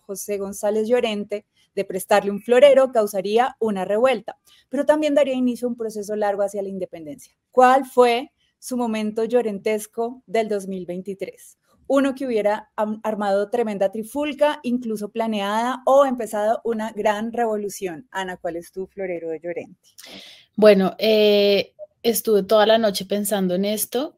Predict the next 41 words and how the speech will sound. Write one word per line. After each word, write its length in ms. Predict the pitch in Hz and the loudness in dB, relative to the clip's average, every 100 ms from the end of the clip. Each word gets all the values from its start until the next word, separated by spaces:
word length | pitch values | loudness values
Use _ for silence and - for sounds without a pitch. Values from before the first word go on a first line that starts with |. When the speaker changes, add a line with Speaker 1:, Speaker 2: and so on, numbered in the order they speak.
| - | -4
Speaker 2:
Creo 340 | 233 214 202 | 0 2 2
que 120 | 202 | 0
para 240 | 220 220 220 | 2 2 2
mí 200 | 202 190 | 0 -2
fue 480 | - 220 214 220 - _ - | -2 2 2 0 -4 _ 0
<clears throat> 480 | 233 233 220 - - | 6 6 6 -2 0
las 220 | 226 220 | 0 2
elecciones 520 | 214 208 196 180 170 | 0 0 -2 -2 -4
territoriales 840 | - 208 196 202 185 170 190 - - | -8 -4 0 2 2 0 -4 -8 2
que 160 | 262 240 | 6 8
se 140 | 226 | 8
llevaron 280 | 214 202 202 | 8 8 6
a 120 | 233 | 2
cabo 180 | 226 190 | 4 4
este 220 | 185 226 | 4 6
año. 280 | 226 262 294 | 6 6 4
Creo 220 | 277 240 | 6 6
que 60 | 285 | 8
hubo 380 | 285 233 - - | 10 10 8 4
otros 380 | 247 240 247 247 | 4 6 4 4
momentos, 500 | 277 262 240 240 254 | 4 4 2 0 -2
estoy 180 | 254 | 0
de 80 | 233 | 2
acuerdo 300 | 226 240 240 | 4 4 4
con 120 | 254 | 2
mis 180 | 269 262 | 2 0
colegas 500 | - 247 220 208 202 | 2 2 2 2 0
patriotas, 420 | 240 226 220 202 | -2 0 -2 -4
antipatriotas, 720 | 208 208 226 226 226 208 196 185 | -6 -4 0 2 2 -2 -4 -4
que 160 | 226 | 0
hubo 140 | 214 196 | 2 2
otras 340 | 190 208 208 | 0 -2 -2
cosas 340 | - 220 226 | -4 -4 -4
difíciles 840 | 220 214 240 233 254 247 247 247 - | -6 -4 -4 -2 0 2 2 2 -2
y, 320 | - 226 202 | -4 -6 -6
y 300 | 202 220 202 | -6 -6 -4
como 400 | 214 208 202 202 | -2 0 0 -2
fundacionales 840 | 190 214 208 202 208 202 202 214 226 | -2 0 0 0 -2 -2 -2 -4 -2
o 60 | |
que 160 | 220 233 | 0 2
generaron 800 | 233 220 208 196 190 196 202 | 2 0 0 2 0 -2 -4